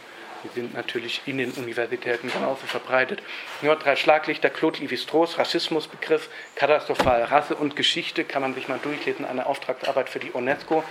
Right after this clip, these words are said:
wird bis heute zitiert. Ähm, er erklärt den Rassismus simpel als Ethnozentrismus,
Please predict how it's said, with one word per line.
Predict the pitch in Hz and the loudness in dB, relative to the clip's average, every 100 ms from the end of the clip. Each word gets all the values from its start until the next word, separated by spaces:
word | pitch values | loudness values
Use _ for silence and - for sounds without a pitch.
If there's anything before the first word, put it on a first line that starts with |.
| - - | -10 -8
wird | - 143 | 0 0
bis | 139 - | 0 0
heute | 131 139 135 | 2 2 0
zitiert. | - 131 - 156 165 160 - - - - | -4 -6 -2 2 4 2 -2 -14 -16 -2
Ähm, | 151 131 131 135 - | 4 6 4 2 -2
er | 143 139 | 2 4
erklärt | 139 135 131 131 131 - | 2 0 2 2 0 -4
den | 117 | 0
Rassismus | 120 113 143 - 143 139 - - - - | 2 0 -4 -2 0 0 -4 -14 -18 -14
simpel | - - 143 143 143 | -8 -2 -2 0 -2
als | 127 117 - | 0 -4 0
Ethnozentrismus, | 170 - 190 175 185 165 - 165 - 165 165 - | -2 0 -2 -2 -2 -2 -2 -2 -2 -2 -4 -6